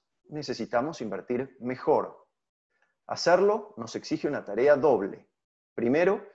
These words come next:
planificar para elegir los mejores proyectos, los de mayor impacto económico y que sean sostenibles. Y luego de planificar, debemos implementarlos bien. Esto implica invertir en preinversión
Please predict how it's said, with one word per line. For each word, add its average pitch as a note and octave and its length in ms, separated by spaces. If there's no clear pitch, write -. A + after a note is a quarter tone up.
planificar C3+ 800
para A#2+ 180
elegir B2+ 280
los D3 140
mejores E3 420
proyectos, D#3 720
los A2 160
de G2+ 80
mayor G2+ 360
impacto D#3 380
económico C3 840
y G#2+ 120
que G#2+ 100
sean A#2+ 220
sostenibles. A2+ 760
Y A#2+ 80
luego F3 360
de D3 120
planificar, A#2+ 880
debemos C#3+ 520
implementarlos A2 680
bien. G#2+ 400
Esto F3 220
implica E3 540
invertir G#2+ 480
en C#3 100
preinversión B2+ 720